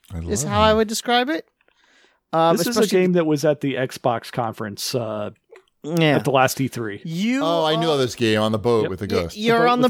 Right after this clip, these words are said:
Speaker 2: the,
Speaker 3: the
Speaker 2: you're the
Speaker 3: ghost.
Speaker 2: girl on the boat with the kitty cat, and you have to ferry
Speaker 1: I knew it.
Speaker 2: people to heaven. I, I, that's the, the,
Speaker 1: That's a
Speaker 2: the
Speaker 1: Game Pass game?
Speaker 2: It's a Game
Speaker 3: Mm-hmm.
Speaker 2: Pass game. It's, I like it because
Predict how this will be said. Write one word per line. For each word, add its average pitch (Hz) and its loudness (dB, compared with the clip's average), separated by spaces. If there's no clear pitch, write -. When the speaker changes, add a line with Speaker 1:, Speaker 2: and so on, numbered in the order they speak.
Speaker 2:
the, 135 0
Speaker 3:
the 233 2
Speaker 2:
you're 220 4
the 202 2
Speaker 3:
ghost. 180 -6
Speaker 2:
girl 202 4
on 233 2
the 233 4
boat 202 2
with 202 -4
the 214 -8
kitty 190 -4
cat, 185 2
and 175 0
you 175 4
have 185 0
to 190 -6
ferry 180 0
Speaker 1:
I 202 0
knew 202 -8
it. - -6
Speaker 2:
people 190 -2
to 208 -4
heaven. 156 -4
I, 151 -4
I, 151 -2
that's 175 0
the, 156 4
the, 151 -4
Speaker 1:
That's 135 0
a 147 2
Speaker 2:
the 147 2
Speaker 1:
Game 127 4
Pass 156 2
game? 214 0
Speaker 2:
It's 196 -2
a 190 -6
Game 220 2
Speaker 3:
Mm-hmm. 175 2
Speaker 2:
Pass 233 2
game. 226 2
It's, 214 0
I 254 4
like 240 0
it 294 -2
because 196 -2